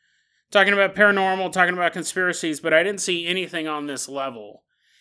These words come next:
And again, you have to wonder, is this past life regression? Is this time slips? A lot of times when we use the term time slip,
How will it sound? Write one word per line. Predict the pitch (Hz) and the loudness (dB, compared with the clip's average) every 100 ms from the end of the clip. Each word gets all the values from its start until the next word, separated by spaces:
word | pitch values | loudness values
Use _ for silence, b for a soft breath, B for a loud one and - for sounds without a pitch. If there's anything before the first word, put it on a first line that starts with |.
| b - | b -2
And | 185 | 0
again, | 180 202 233 | 0 0 0
you | 220 196 | -2 -4
have | 180 202 | 0 0
to | 196 | -2
wonder, | 175 214 185 | -4 -4 -4
is | 143 165 190 180 170 | -4 -4 -4 -6 -4
this | 208 196 | -4 -4
past | - - 170 - | -6 -6 -4 -2
life | 175 170 | -4 -4
regression? | 160 151 185 180 160 | -8 -4 -4 -4 -6
Is | 151 139 | -8 -8
this | 170 143 | -10 -10
time | - - 180 196 220 | -12 -10 -6 -6 -6
slips? | 214 - 143 - | -6 -6 -8 -8
A | |
lot | 170 226 | -2 0
of | 285 | 0
times | 254 294 285 226 | 0 -2 -4 -6
when | 226 208 | -6 -6
we | 214 | -8
use | 190 226 220 | -10 -12 -6
the | 220 | -8
term | - 202 170 | -6 -8 -8
time | - 170 185 233 | -10 -8 -8 -8
slip, | - 143 127 | -12 -12 -12